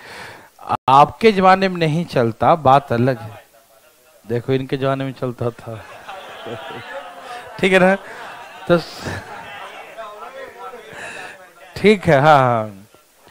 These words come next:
नहीं, पैसा ठंड तो दो हज़ार के आसपास बंद हुआ ना, निन्यानवे या दो हज़ार में बंद हुआ, वही ना, है ना भाई? तो उसमें तो बहुत लोग थे ही, है ना? ये नहीं होगा अभी सत्रह साल का। <laughs>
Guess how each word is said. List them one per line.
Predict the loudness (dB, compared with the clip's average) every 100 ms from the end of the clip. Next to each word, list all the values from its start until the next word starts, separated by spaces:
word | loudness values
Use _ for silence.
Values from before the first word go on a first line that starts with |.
| _ _
नहीं, | -2 -2
पैसा | 2 2 4 2
ठंड | 4 -2
तो | 0 -2
दो | -2 0 2
हज़ार | 4 2
के | 2
आसपास | 0 0
बंद | -2
हुआ | 0
ना, | 0
निन्यानवे | 0 0 0 0
या | -2
दो | 0
हज़ार | 0
में | 0
बंद | -4 -4
हुआ, | -4 -4
वही | -4
ना, | -6 -8 -10 -18 _ -20 -20 -20 -20 -6
है | 0
ना | 2
भाई? | 2 0 -2 -6 -18 _ _ _ _
तो | -4
उसमें | -4 -2 0
तो | 4 6
बहुत | 6 4
लोग | 0 0 -2 -2 0
थे | 0
ही, | 0 -4
है | -8 -8 -8 -8
ना? | -10 -12 -14 _ -20 -18 -4
ये | -2
नहीं | 0 -2 -2
होगा | -2 -2
अभी | 0 -2 -4 -8 -14 -16 -16 -18 -18 -18 -18 -8
सत्रह | -4 0 2
साल | 2 -4
का। | -2 -4 -4 -6 -8 -10
<laughs> | -18